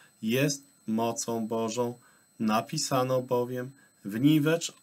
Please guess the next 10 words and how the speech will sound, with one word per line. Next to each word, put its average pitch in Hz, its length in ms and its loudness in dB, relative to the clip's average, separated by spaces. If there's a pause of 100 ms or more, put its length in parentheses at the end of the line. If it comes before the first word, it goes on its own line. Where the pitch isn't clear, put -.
(160)
obrócę 131 640 0
mądrość 120 760 -2
mądrych, 107 580 0
a 113 180 0
roztropność - 920 -4
rozum-, 92 560 -4
ro-, 107 340 -2
roztropność 104 840 -4
roztropnych 104 760 -4 (500)
odrzucę”. 98 800 0